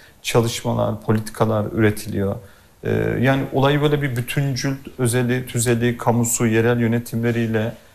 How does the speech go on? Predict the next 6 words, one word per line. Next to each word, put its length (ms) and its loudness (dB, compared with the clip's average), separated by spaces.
e, 220 0
sendikaları, 640 2
üniversitelerle 960 0
düşündüğümüzde 840 -2
aileler 480 2
aslında 720 -2